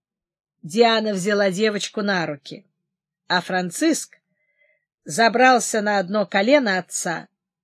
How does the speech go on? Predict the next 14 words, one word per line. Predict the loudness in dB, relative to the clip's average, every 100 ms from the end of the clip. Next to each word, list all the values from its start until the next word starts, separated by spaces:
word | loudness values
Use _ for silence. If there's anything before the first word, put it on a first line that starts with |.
| _
и | -4 -2
похлопал | 0 -2 2 2 2 0 -4
рукой | -4 0 0
по | 0 -2
другому, | 0 0 0 2 2 0 -8 -12 _ _ _ _
приглашая | -6 0 0 0 0 0 0
Марию | -2 2 2 2 -2 _ _ _ _
сесть | -10 -2 0 0 -2 -6
на | -4 -2
него. | -2 -4 -6 -10 -12 _ _ _ _ _ _ _ _ _ _ _ _ _ _ _ _ _ _ -20
Генрих | -2 2 2 4 0 -2 -10 4
обнял | 8 8 6 -4 -4 -4 _ -6
обоих | -4 -2 -2 0 -2 -4
детей. | -10 -8 -6 -6 -8